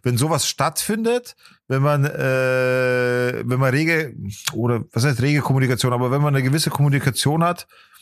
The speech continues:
die, die nicht abbricht mit den richtigen Leuten, die, die man auch um sich haben will, um sich im Sinne von Im-, Informationsaustausch, also nicht phys-, physisch um sich, sondern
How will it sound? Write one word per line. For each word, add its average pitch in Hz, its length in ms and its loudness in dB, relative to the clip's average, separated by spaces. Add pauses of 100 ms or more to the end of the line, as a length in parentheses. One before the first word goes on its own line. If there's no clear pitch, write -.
(460)
die, 127 500 2
die 120 140 2
nicht 113 200 0
abbricht 175 640 -2
mit 147 220 0
den 127 160 2
richtigen 139 540 0
Leuten, 135 500 0
die, 131 160 2
die 117 240 0
man 120 100 4
auch 107 120 -2
um 156 160 4
sich 160 220 0
haben 156 340 2
will, 156 320 0
um 143 180 4
sich 127 240 0
im 127 100 0
Sinne 127 220 2
von 117 200 0
Im-, 117 200 -2
Informationsaustausch, 143 1120 0
also 107 180 2
nicht 113 160 2
phys-, 143 280 0
physisch 139 360 0
um 156 180 2
sich, 143 140 2
sondern 123 340 2